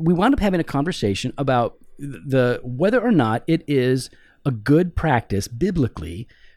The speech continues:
to have a, a, a, a satellite campus, or a campus, meaning that the, s-, part of the church is gathering, part of our church is gathering away from the normal gathering, uh, on our regular campus somewhere else, where, um,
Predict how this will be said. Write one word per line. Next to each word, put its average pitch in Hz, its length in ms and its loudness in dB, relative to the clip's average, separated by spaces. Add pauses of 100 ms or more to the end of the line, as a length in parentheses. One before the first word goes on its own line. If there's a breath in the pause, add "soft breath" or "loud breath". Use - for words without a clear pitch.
(120)
to 202 140 4
have 170 480 2 (100)
a, 135 40 2 (200)
a, 127 220 -2
a, 120 60 -2 (140)
a 113 60 0
satellite 208 640 0
campus, 113 500 -2
or 113 80 0
a 101 80 -2
campus, 151 500 -4
meaning 123 280 2
that 107 200 -6
the, 110 220 -6
s-, - 120 -10 (120)
part 151 220 -2
of - 20 -6
the 233 80 -2
church 147 260 2
is 135 120 -6
gathering, 117 560 0 (240)
part 110 160 2
of 95 60 0
our 185 200 2
church 123 180 0
is 110 120 -4
gathering 110 300 0
away 104 380 -2
from 170 200 -2
the 139 80 2
normal 247 340 4
gathering, 90 540 -2 (580 loud breath)
uh, 113 300 2
on 127 180 0
our 110 140 2
regular 180 360 2
campus - 440 -4
somewhere 226 400 0
else, 98 380 -10 (340 soft breath)
where, 147 680 2
um, 117 520 2